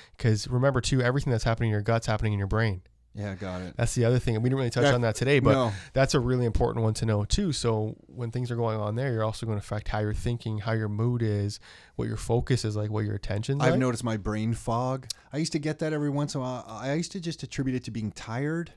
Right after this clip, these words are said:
Speaker 1: Yeah.
Speaker 2: or, you know, uh, just kinda, you know, when you get, I don't know if everybody get, does everyone get that? The kind of brain fogginess, but just it's kinda, uh, do you ever get that?
Speaker 1: I,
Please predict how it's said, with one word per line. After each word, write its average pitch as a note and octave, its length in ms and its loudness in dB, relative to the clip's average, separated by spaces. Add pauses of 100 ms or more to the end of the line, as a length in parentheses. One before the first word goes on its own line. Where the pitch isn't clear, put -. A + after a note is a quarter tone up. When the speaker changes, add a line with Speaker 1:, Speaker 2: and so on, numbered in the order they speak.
(300)
Speaker 1:
Yeah. C#3+ 160 -16
Speaker 2:
or, A#2 420 -2
you C3 100 -2
know, C3+ 220 2
uh, B2+ 180 0
just A#2+ 240 -10
kinda, D#3+ 220 -4
you E3+ 100 -2
know, G#3+ 120 2
when F#3+ 160 0
you E3+ 80 -2
get, D#3 140 -4
I - 20 -4
don't F3+ 80 0
know B3 80 0
if - 80 -2
everybody F3+ 240 0
get, B2 120 -6
does C3+ 140 -4
everyone B3+ 220 0
get A#3 160 -4
that? A#3 220 -4 (360)
The C3 60 -14
kind D#3 200 -4
of B2+ 100 -6
brain C#3+ 240 0
fogginess, D#3 480 -2
but - 160 0
just G3+ 160 -4
it's - 140 -8
kinda, F3+ 280 -4
uh, C3 60 -8
do C3+ 180 -8
you G3+ 140 0
ever F3+ 220 -2
get G3 160 -6
that? G#3+ 260 -8 (300)
Speaker 1:
I, F3 180 -6